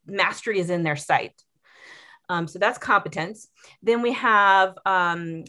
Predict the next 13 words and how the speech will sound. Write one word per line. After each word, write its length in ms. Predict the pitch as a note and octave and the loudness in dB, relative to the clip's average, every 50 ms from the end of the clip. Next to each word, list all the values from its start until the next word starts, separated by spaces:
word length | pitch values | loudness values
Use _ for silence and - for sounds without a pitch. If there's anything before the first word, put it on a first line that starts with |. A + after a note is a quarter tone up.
| _ _ _ _ _ | _ _ _ _ _
autonomy. 920 | F3+ F#3+ - - - - - F#4 G#4 - G#4 C4 F3 C3+ E3+ A3+ - - _ _ _ _ _ _ _ _ _ _ _ _ _ _ _ | -6 -6 -6 -8 -12 2 6 8 8 8 6 2 -2 -4 -6 -8 -10 -12 _ _ _ _ _ _ _ _ _ _ _ _ _ _ _
Students 400 | _ - - C#4 C#4 C4 C4 - | _ -8 -4 0 0 0 0 2
work 220 | A3+ A#3+ A#3+ - | 2 2 2 2
harder 640 | - - - C4+ B3+ B3 B3 A3 G#3 G3+ G3 F#3+ F#3+ D#3+ | 0 -2 2 4 6 6 6 4 4 4 4 4 2 2
when 200 | F3 G#3 G#3+ A3 | 0 -2 -2 -2
they 100 | G#3+ G#3+ | -2 -4
feel 240 | - - D4+ D4+ | -4 -4 0 2
like 160 | D4 C4+ C4+ - | 2 2 4 2
the 100 | A3 A3 | 0 0
choices 600 | - - - A#3+ A#3 B3+ C4+ C4 - F#4 F4+ D4 | 0 -6 0 2 2 2 2 -4 -4 -6 -2 -2
that 140 | C4 A3 - | -4 -4 0
they're 160 | A3 G3 F#3 | 0 0 2
making 520 | F#3 F#3 F#3+ A3 - - C4+ B3+ B3+ B3+ | 2 2 2 2 2 0 -2 -2 -2 -4